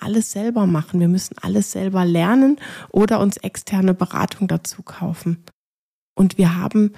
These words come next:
nicht diese Budgets, wir haben nicht diesen Spielraum, um uns dort wirklich auszutoben. Deswegen bedeutet viel Verantwortung für uns auch immer,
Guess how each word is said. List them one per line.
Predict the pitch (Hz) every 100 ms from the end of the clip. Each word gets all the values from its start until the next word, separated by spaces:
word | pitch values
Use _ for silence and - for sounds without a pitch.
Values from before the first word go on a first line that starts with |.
| - _
nicht | 214 220 - - -
diese | 202 196 196
Budgets, | - 254 - 185 165 165 -
wir | 165
haben | 170 - 196
nicht | 196 202 -
diesen | 190 190 190
Spielraum, | - - 240 262 226 156 165 156
um | 180
uns | - 185 -
dort | 190 175
wirklich | 185 - 214 -
auszutoben. | 202 233 - - - - 165 156 165 - _ _ _ - -
Deswegen | 185 - 202 208
bedeutet | 202 190 170 190 214 -
viel | - 233
Verantwortung | 247 - 190 185 - 208 208 208
für | - -
uns | 196 208
auch | - 185 -
immer, | 180 196 214